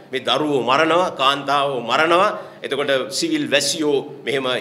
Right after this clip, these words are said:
හිරබාරයට අරගෙන තියෙනවා. මේ ආදී වශයෙන් වන කරුණු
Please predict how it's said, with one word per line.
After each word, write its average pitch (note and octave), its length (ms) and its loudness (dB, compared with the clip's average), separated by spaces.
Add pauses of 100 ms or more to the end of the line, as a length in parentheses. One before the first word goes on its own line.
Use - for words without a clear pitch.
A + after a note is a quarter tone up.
හිරබාරයට D3+ 560 4
අරගෙන E3 340 2 (100)
තියෙනවා. F#3 320 -2 (180)
මේ C3 180 2
ආදී C3+ 220 -2
වශයෙන් C3+ 320 -2
වන B2+ 160 -4 (400)
කරුණු D3 300 0